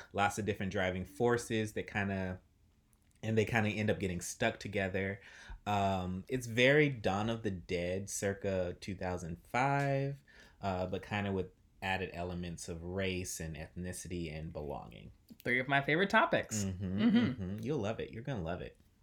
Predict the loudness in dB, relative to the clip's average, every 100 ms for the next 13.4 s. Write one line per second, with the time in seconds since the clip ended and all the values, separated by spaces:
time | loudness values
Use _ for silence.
0 | _ _ _ _ _ _ _ 2 2 4
1 | 6 6 4 2 2 0 -4 -6 -4 0
2 | 0 4 6 8 8 8 4 0 -2 4
3 | 4 4 0 -4 -2 -2 -4 -6 2 4
4 | 4 0 -10 -4 -2 4 2 4 4 6
5 | 4 6 4 4 -2 -10 -10 0 2 2
6 | 0 -8 -8 -4 -4 -4 0 4 6 6
7 | 4 -2 -2 0 2 0 -2 -2 2 4
8 | 2 2 0 0 -4 -4 -4 -6 -20 -20
9 | -10 -2 0 0 -2 -4 -4 -2 0 0
10 | -2 -4 -4 -2 -2 -4 -10 _ _ -6
11 | -4 -4 -4 2 2 2 0 2 2 0
12 | 0 2 4 6 6 8 8 6 6 6
13 | 8 8 6